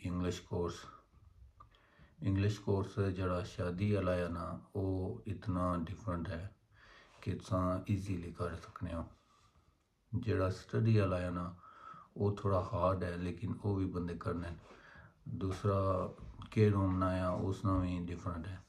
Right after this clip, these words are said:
آئلس نا آ جانا ہے اس نے وچ، لیکن اس نے وچ سانگی چاہیے ہونے نے سیون نمبر۔ اس تو بعد جڑا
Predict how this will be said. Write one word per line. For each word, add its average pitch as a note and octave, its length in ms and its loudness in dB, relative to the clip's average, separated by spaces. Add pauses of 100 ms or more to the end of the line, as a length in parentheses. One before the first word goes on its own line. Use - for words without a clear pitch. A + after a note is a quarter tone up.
(640)
آئلس F#2 420 0
نا F2+ 100 0
آ E2+ 160 -2
جانا E2+ 340 -4
ہے E2+ 40 -6
اس E2+ 240 -6
نے E2+ 60 0
وچ، E2+ 200 -6 (520)
لیکن F2+ 260 -2
اس G#2 160 0
نے G#2 80 2
وچ F#2+ 220 0
سانگی F#2 260 0
چاہیے F2+ 280 0
ہونے F2 220 -2
نے F2 220 -4
سیون F2 440 -2
نمبر۔ D#2+ 300 -4 (1600)
اس F#2+ 220 0
تو G2 80 0
بعد F2+ 360 2
جڑا F2 400 0